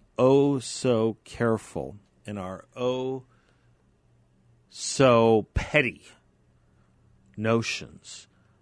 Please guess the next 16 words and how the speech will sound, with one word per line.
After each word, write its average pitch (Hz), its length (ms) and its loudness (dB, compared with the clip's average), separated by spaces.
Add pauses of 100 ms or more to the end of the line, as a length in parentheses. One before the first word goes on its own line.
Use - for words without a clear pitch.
(240)
of 92 760 -2 (1000)
being 104 260 -8
liked 101 580 0 (1040)
and 98 140 -10
disliked 95 600 -6
by 98 120 -2
the 92 100 -4
right 104 240 2
editorial 95 560 -4
boards, - 640 -18 (880)
we - 60 -12
could - 200 -20
take 110 280 -4
on 98 160 -2
the 82 80 -10
woke 87 480 -10